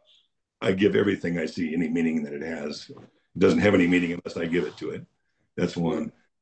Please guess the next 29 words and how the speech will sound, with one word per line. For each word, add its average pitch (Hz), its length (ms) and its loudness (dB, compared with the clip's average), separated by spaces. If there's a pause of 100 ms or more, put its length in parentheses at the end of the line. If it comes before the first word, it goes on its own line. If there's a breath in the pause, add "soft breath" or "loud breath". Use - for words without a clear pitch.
(240)
That, 101 440 4
then 92 140 6
the 90 80 6
one 92 200 4
you 107 120 4
said, 85 320 0
which 85 220 -2
is, - 280 -8 (520)
um, 80 680 -6 (360)
"I'm 87 120 4
never 87 220 6
upset 85 340 2
for 78 80 -2
the 78 100 -2
reason 80 280 2
I 76 100 0
think." 85 320 0
And 85 80 0
the 92 80 6
other 175 160 4
one 135 200 4
was, 85 360 -2 (720)
"I 95 120 2
could 92 200 -2
see 98 200 0
peace 131 400 2
instead 80 340 -2
of 69 120 -6
this." - 380 -10